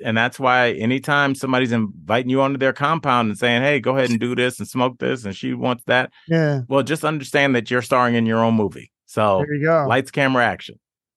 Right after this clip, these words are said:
Speaker 2: Yeah. What, have you heard about all those kids disappearing in Ohio?
Speaker 1: I just heard about that. I haven't read about it. I got back, uh, from work and, and hopped on b-, with you, but, you know, that's where I'm from. I'm from Northeast Ohio, from Cleveland. So,
Speaker 2: Right, yeah.
Speaker 1: you know,
Speaker 2: Creepy stuff.
Speaker 1: it's, uh,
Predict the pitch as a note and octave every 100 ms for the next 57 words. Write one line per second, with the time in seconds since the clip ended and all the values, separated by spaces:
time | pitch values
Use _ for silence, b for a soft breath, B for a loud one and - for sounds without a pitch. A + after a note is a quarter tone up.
0 | - D#3 G3 E3 B2+ D#3+ A#3+ F#3+ F#3 A3
1 | A#3 C4+ A#3+ G#3+ G#3 F#3+ E3 - G3+ D3
2 | D#3+ E3 D#3+ F3+ F3+ E3+ D3 B2 C3+ D3+
3 | F#3 G#3 - _ - E2 F2+ G#2+ E2+ G#2+
4 | C3 A#2+ - B2 C#3 B2+ B2+ A#2+ A#2 B2
5 | C3+ A2+ C3 C3+ B2 A2+ - B2 A2 B2
6 | A#2+ - b b _ _ - A#2 G#2+ G2+
7 | A#2 G#2 A#2 C3 B2 A2 A#2+ C3+ A2+ A2+
8 | B2+ - B2 A2 G#2 G#2 G#2+ A2 C#3 G2+
9 | G2 C3+ A2+ A2+ C3+ B2+ A#2+ - C#3 C#3+
10 | G#2+ A2+ A#2+ A#2+ B2+ C3 A#2+ B2 B2+ C#3+
11 | F#2+ A2 G2 C#3 D3 A#2 G#2 A2 G2+ G3
12 | D4 G#3 - A#3 B2 G#2 A#2+ A#2+ A#2 A2+
13 | G#2 - _ _ _ - F3+ D#3 A#2+ F#3
14 | F3 B2+ C3 - - A#2+ A#2